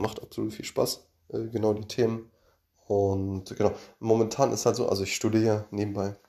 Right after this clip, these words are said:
wie der Name Werkstudententätigkeit ja schon, äh,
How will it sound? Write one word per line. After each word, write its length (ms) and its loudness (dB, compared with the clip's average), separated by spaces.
wie 100 -12
der 320 -6
Name 320 -6
Werkstudententätigkeit 1080 -6
ja 100 -6
schon, 540 -2
äh, 40 -6